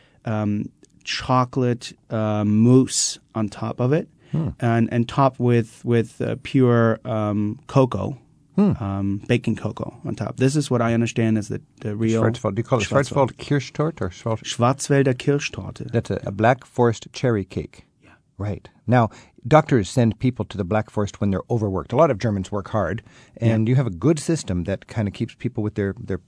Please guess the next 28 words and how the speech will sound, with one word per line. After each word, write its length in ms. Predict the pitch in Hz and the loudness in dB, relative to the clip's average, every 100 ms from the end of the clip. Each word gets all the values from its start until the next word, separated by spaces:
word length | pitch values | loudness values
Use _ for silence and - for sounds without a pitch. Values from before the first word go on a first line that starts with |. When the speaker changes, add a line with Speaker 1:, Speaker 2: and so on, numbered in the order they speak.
| - | -10
Speaker 2:
pain-pleasure 680 | - 113 101 - 117 104 92 | -2 0 0 -2 -2 0 -2
ratio 320 | 90 - 90 | -2 -4 -2
in 140 | 90 | -2
balance, 400 | 95 101 85 - | -2 -4 -6 -8
right? 240 | 78 101 - _ - | -6 -4 -6 _ 0
Speaker 1:
Die 100 | 127 | 0
Kur. 420 | - 131 113 98 - - | 0 -4 -6 -8 -18 -12
Speaker 2:
So 140 | - | -4
you've 180 | 101 135 | -2 2
been 120 | 123 | 2
in 200 | 113 98 | 4 2
Dusseldorf, 640 | 85 120 110 101 101 101 98 | 0 0 -2 -6 -4 -4 -4
and 80 | 107 | -4
you've 120 | 101 | -4
been 160 | 107 101 | -4 -4
building 340 | 107 101 95 | -4 -4 -6
cars, 460 | - 95 90 92 92 | -2 -2 -2 -4 -4
and 120 | 98 | -4
you're 160 | 98 95 | -2 -4
just 220 | 101 - | -4 -4
kinda 220 | 95 95 | -4 -4
stressed 380 | - 90 87 - | -6 -6 -6 -4
out. 220 | 87 87 - _ _ | -2 -2 -6 _ _
What 100 | - | -4
does 120 | 104 92 | -4 -2
your 80 | |
doctor 280 | 87 80 - | -2 -2 -6
say? 240 | 82 - | -12 -12